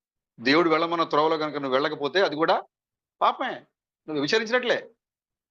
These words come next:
చూడండి, యెజబెల్ ఉంది, యెజబెల్ వ్యభిచారం చేసిందా? చేసిందా? యెజబెల్ అనగా అర్థం ఏంటి? యెజబెల్ అనగా అర్థం ఏంటి?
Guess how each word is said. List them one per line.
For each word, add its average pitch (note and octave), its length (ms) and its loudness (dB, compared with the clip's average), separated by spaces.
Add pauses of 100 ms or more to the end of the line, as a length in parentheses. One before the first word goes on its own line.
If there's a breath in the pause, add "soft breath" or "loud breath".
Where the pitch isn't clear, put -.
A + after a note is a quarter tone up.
(120)
చూడండి, F3 420 0
యెజబెల్ G3 320 2
ఉంది, C#3 420 -6 (1120)
యెజబెల్ G3 340 2
వ్యభిచారం F3+ 520 -2
చేసిందా? D#3 400 0 (640)
చేసిందా? F#3 260 0
యెజబెల్ G#3 340 2
అనగా A3+ 140 -4
అర్థం A3 180 -2
ఏంటి? B3 340 -6 (1900)
యెజబెల్ F#3+ 360 4
అనగా A#3+ 220 0
అర్థం B3+ 180 -2
ఏంటి? E3+ 380 -4